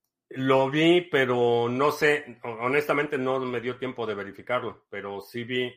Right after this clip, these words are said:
sí vi el, el comentario de que, pues, realmente cien gramos de carne, pues, son, ¿qué? Dos, dos rebanadas,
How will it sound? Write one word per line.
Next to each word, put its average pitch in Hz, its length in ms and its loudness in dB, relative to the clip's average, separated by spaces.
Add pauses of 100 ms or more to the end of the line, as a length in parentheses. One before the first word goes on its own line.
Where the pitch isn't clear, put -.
(120)
sí - 260 -18
vi 117 220 -6
el, 95 720 -10 (140)
el 98 160 -14
comentario 104 680 -4
de 95 200 -10
que, 92 300 -16 (680)
pues, 104 140 -12
realmente 135 680 0 (840)
cien 135 300 -4
gramos 135 300 0
de 107 80 -8
carne, 135 260 -2
pues, - 140 -14
son, 120 360 -10
¿qué? 120 140 -8
Dos, 110 480 -8
dos 113 260 -6
rebanadas, 104 800 -6